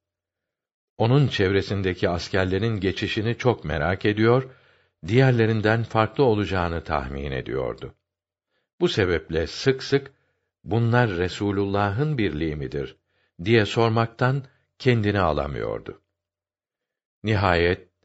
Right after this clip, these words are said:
peygamberlerin sultanı, alemlerin efendisi, güneş gibi nur saçarak devesi kusvanın üzerinde göründü.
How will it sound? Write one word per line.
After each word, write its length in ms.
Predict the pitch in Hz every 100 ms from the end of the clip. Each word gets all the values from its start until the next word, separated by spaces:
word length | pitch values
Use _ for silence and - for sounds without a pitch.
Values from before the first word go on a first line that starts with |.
| _ _ _ _
peygamberlerin 1040 | - 107 95 101 95 92 95 92 90 113 90
sultanı, 880 | - 85 82 87 82 80 92 98 - _ _ _ _ -
alemlerin 840 | 104 104 101 107 98 101 107 131
efendisi, 880 | 82 90 92 87 80 78 - 101 101 - _ _ _
güneş 640 | 80 80 113 123 143 - -
gibi 520 | 87 71 73 67 - _ _
nur 320 | 78 107 147 120
saçarak 760 | - 90 - 82 87 98 - _ _ _ _ -
devesi 560 | 85 113 117 120 - 127
kusvanın 640 | 110 - 107 104 110 104
üzerinde 540 | 82 85 78 76 69 71
göründü. 640 | 67 67 67 64 - -